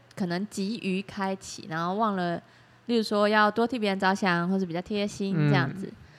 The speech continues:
Speaker 1: 会落于人家有时候会说红龙这个会比较严肃。
Speaker 2: 严肃。
Speaker 1: 对，太一板一眼了。
Speaker 2: 一板一眼。
Speaker 1: 对，因为他的挑战就是蓝猴嘛。
Speaker 2: 嗯。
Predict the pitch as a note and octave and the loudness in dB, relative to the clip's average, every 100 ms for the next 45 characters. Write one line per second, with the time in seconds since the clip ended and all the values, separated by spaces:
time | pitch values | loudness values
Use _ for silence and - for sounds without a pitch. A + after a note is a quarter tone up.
0 | - - C4+ C4+ C4 G3+ F3+ F3 F3 E3+ | -20 -4 0 2 4 4 4 0 0 0
1 | F#3 G3 - D#3+ E3 F3+ G3 F#3+ F3+ F3+ | 0 -2 -2 -2 0 2 2 2 0 -2
2 | E3+ E3+ E3 E3 E3+ D#3+ F3 F3 C#3+ - | -2 -2 -4 -4 -2 2 2 0 -2 0
3 | D#3+ D3+ - - _ _ _ _ E3 E3 | 0 0 -2 -8 _ _ _ _ 0 2
4 | E3 - F#3 D3+ _ _ D3 C3 C3 - | 0 -2 -2 -2 _ _ 0 0 2 2
5 | B2+ B2 F3 B3+ B3 A#3+ F#3+ D3+ E3 D#3+ | 2 2 -2 0 0 0 -2 -2 -2 -4
6 | - - - - - C3 - - - - | -6 -10 -16 -14 -10 -10 -8 -10 -10 -10
7 | F#3+ - - - C4 C#4+ C4+ B3 - D#3 | -12 -10 -6 -4 0 2 2 2 0 0
8 | E3+ G3 F#3+ F#3+ D#3+ - - - - - | 2 2 2 2 0 -4 -10 -12 -12 -14
9 | - _ _ C#3 C#3 B2+ B2+ | -18 _ _ 0 2 2 -2